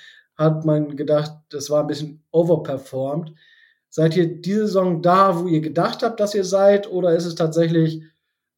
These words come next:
doch schlechter als gedacht? Oder wo, wie siehst du aktuell die, die Texans, beziehungsweise wo siehst du die Franchise dann auch?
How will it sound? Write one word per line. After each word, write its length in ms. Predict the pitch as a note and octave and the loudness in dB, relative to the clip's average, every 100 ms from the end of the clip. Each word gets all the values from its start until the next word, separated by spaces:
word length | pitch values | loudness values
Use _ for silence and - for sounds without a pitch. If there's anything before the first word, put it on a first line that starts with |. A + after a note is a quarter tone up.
| _ | _
doch 420 | E3+ F3 E3+ A2 - _ _ _ _ _ - _ - | 0 2 0 -10 -16 _ _ _ _ _ -20 _ -6
schlechter 560 | - E3+ F#3 - E3 | 2 2 2 0 -2
als 260 | D3+ D3+ - | -2 -6 -6
gedacht? 520 | D#3 D#3+ D#3 D#3 - | -2 2 2 0 -8
Oder 560 | D#3+ D3+ D3+ D3 D3 C#3+ - - _ _ | -6 -2 0 0 -4 -8 -20 -20 _ _
wo, 460 | D#3 F#3 F3+ F3+ F3+ - _ _ _ _ | 2 4 4 2 -6 -18 _ _ _ _
wie 220 | F3+ A3 | 0 2
siehst 320 | A3 G#3 F#3+ G#3 | 4 2 0 -2
du 160 | G#3+ | -2
aktuell 640 | F#3 F3 - E3 E3+ E3 D#3 | -2 -4 0 4 6 6 2
die, 260 | D#3 D#3 | 0 0
die 220 | D#3 D3+ D#3 | -2 -6 -4
Texans, 440 | G3 F#3+ F3+ D#3+ | -4 -4 -6 -8
beziehungsweise 420 | D#3+ F3 E3 D3+ | -6 -2 0 2
wo 100 | E3 | 0
siehst 360 | D#3+ D#3+ F3+ - | 0 -2 -6 -6
du 40 | |
die 120 | D#3 D#3 | -6 -4
Franchise 600 | E3+ F3 F3+ D#3 B2+ - | 0 0 0 -4 -6 -10
dann 220 | A#2+ A#2 | -14 -14
auch? 320 | - - _ | -18 -20 _